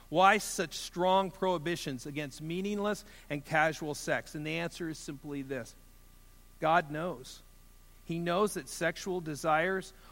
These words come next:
or sexual acts will impact the rest of your life. As Paul said, most sin is sin outside of the body, but this immorality, sexual sin,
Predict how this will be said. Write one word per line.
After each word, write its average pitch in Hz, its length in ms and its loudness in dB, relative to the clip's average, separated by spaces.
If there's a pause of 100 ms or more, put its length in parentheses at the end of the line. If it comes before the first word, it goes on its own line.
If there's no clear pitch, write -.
or 139 160 0
sexual 165 640 -2
acts 151 560 2 (480)
will 160 140 2
impact 175 600 0
the 160 80 -4
rest 156 340 -4
of 139 100 -10
your 139 160 -4
life. 143 520 -4 (840)
As 156 140 -6
Paul 185 260 4
said, 175 460 0 (1400)
most 170 400 2
sin 185 220 -2
is 160 200 -6
sin 165 380 -4
outside 165 520 4
of 160 60 -4
the 143 60 -4
body, 135 280 -4
but 123 180 -12 (140)
this 180 340 -4 (160)
immorality, 165 880 0 (160)
sexual 175 560 -4
sin, 185 320 -8